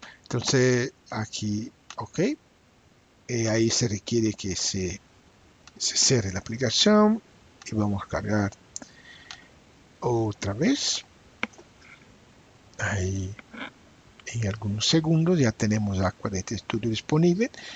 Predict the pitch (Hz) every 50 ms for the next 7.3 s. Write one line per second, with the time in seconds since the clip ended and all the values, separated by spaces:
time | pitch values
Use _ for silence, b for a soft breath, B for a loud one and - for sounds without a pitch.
0 | B B 151 156 143 135 135 139 147 165 - - 135 123 120 117 - 123 - -
1 | - 156 156 160 - - - - _ _ _ _ _ _ _ _ _ _ _ _
2 | _ _ _ _ _ - - 185 170 160 156 165 175 202 _ - 156 131 120 120
3 | 113 110 104 101 - - 101 95 101 92 82 - _ _ _ _ - B B B
4 | B B B B B B B - - - 143 131 - - - 135 131 131 - 143
5 | 131 123 - - 151 135 127 127 139 135 - - 143 135 120 123 - - - 170
6 | 185 175 147 127 - - - 107 - - 113 107 123 117 - - - 123 - -
7 | 113 101 101 101 101